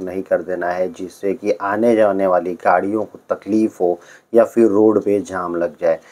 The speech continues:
जो पार्किंग के एरिया बनाए गए हैं उसी एरिया में आप पार्क करें और सही तरीके से पार्क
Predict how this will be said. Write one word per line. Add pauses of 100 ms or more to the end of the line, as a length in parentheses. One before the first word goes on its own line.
(200)
जो
पार्किंग
के
एरिया
बनाए
गए
हैं
उसी
एरिया
में
आप
पार्क
करें
और
सही
तरीके
से
पार्क